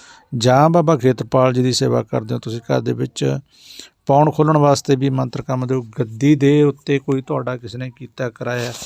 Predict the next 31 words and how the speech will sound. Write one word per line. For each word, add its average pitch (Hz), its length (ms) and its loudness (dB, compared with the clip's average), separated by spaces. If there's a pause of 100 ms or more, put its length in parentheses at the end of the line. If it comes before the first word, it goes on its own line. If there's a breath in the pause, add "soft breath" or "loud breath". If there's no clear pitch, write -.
(340 loud breath)
ਉਹਦੀ 131 220 2
ਕਾਟ 123 300 2
ਦੇ 120 140 0
ਕਰਨ 123 280 -2
ਲਈ, 123 200 -2
ਘਰ 127 340 0
ਦੇ 131 140 4
ਵਿੱਚ 139 180 2
ਕਿਸੇ 127 260 -4
ਨੇ 127 100 -2
ਕੋਈ 123 100 -2
ਮਾੜਾ 120 280 2
ਕੀਤਾ 120 360 -4
ਕਰਾਇਆ, 120 300 -2
ਉਹਦੀ 131 340 -4
ਕਾਟ 123 300 -2
ਕਰਨ 120 240 -4
ਦੇ 120 100 -2
ਲਈ। 120 280 -2 (720 loud breath)
ਮੰਤਰ 135 560 4 (880)
ਸਰਬ - 680 0 (440)
ਗੁਣ 139 380 2
ਸੰਪੰਨ 127 520 0
ਮੰਤਰ 120 420 -2
ਹੈ, 123 140 -2 (640 loud breath)
ਬੜਾ 165 180 6
ਜ਼ਬਰਦਸਤ 120 480 2
ਮੰਤਰ 117 440 -8
ਹੈ 110 300 -8
ਕਿ 139 120 0
ਬਹੁਤ 143 800 2